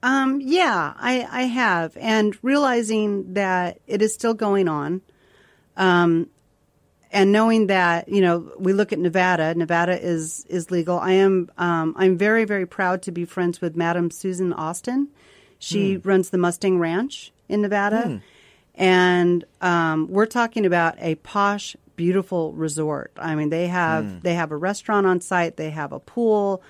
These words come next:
Speaker 1: Her ladies are model material. Um, everything is run on the up and up.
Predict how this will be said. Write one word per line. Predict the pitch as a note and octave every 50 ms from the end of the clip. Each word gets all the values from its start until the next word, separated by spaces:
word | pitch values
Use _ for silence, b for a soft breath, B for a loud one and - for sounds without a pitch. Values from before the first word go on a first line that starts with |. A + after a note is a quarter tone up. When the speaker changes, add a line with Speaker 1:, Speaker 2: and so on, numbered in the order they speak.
| b b b b b b b
Speaker 1:
Her | b G#3+ G3+ F#3+
ladies | F#3 F#3 F#3 F#3 F#3 F3+ F3 -
are | - - D#3+ D3+ D3+
model | D3+ E3 E3 E3 F3 F#3+ F#3+
material. | F#3 F3 E3+ - - F#3+ F#3 F#3 F3+ F3+ F3+ F3 F3 F3 F3 F3 - _
Um, | - E3 D#3+ D3+ D3 D3 D3 C#3 C#3+ C#3+ D3 - _ -
everything | - E3+ E3 F#3 F#3 - F#3+ F3+ F3
is | E3+ D#3+ D#3+
run | E3+ E3 E3
on | D#3+ D#3 D#3
the | D#3 -
up | - D#3+ E3+ -
and | F3 E3
up. | D3+ D#3 D#3+ D#3+ _